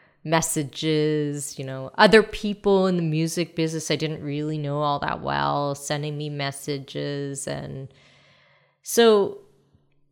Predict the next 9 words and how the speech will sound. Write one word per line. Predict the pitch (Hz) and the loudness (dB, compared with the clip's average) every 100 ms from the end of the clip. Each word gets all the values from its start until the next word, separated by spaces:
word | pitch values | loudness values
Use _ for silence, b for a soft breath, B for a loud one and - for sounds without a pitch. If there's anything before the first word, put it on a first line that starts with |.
| _ _ _ _ | _ _ _ _
there | 190 208 | 4 8
is | 220 226 | 8 8
an | 214 | 6
element | 170 175 170 160 156 165 | 4 4 2 0 -2 -2
of, | 151 139 | -2 -2
like, | 147 135 135 - - _ _ _ - | -2 0 -2 -6 -20 _ _ _ 4
I | 190 | 4
don't | 214 | 4
have | 190 190 - | 2 -2 -2